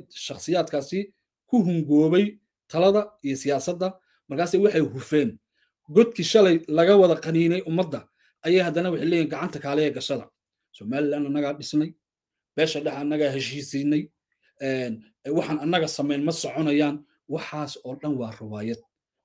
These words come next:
waa marin habaabin. Waa, yacni, toobiyaha dadka qaaday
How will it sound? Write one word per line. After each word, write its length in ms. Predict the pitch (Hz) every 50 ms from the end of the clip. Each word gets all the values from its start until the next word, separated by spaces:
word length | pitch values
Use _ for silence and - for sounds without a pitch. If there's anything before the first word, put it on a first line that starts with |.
| _ _ -
waa 240 | 127 131 131 120 117
marin 340 | 117 120 127 123 127 120 110
habaabin. 500 | - 123 117 123 120 120 120 139 135 123 - - _ _ _ _ _ _ _ -
Waa, 340 | 135 143 135 127 135 135 - _ _ _ -
yacni, 340 | 156 147 - 139 143 135 135 -
toobiyaha 680 | - 151 151 156 156 165 185 202 165 170 165 170 160 139
dadka 340 | 135 185 185 - - - 151 139
qaaday 480 | - - 151 139 135 143 147 147 147